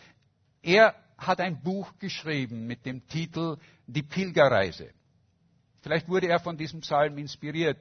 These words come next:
ich weiß es nicht. Aber in diesem Buch beschreibt er einen Mann, einen jungen Mann mit Namen Christ oder Christian, glaube ich auch, in der deutschen Übersetzung, der also die Hauptperson ist, wie der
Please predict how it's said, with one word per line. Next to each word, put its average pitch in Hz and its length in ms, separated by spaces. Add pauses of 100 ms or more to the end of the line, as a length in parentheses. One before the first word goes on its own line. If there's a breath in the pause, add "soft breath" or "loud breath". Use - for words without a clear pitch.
(100)
ich 131 280
weiß 151 260
es - 160
nicht. 78 240 (320 loud breath)
Aber 180 160
in 196 80
diesem 220 340
Buch 240 360
beschreibt 170 760
er 233 300 (720 loud breath)
einen 151 520
Mann, 185 420
einen 139 440
jungen 143 440
Mann 208 600
mit 156 140
Namen 120 560
Christ - 580 (280)
oder 123 480 (380 loud breath)
Christian, 143 1040
glaube 156 260
ich - 120
auch, 139 260
in 143 120
der 135 80
deutschen 139 280
Übersetzung, 151 560 (280 loud breath)
der 143 100
also 139 160
die 127 140
Hauptperson 135 760
ist, 160 300 (260 loud breath)
wie 143 260
der 233 460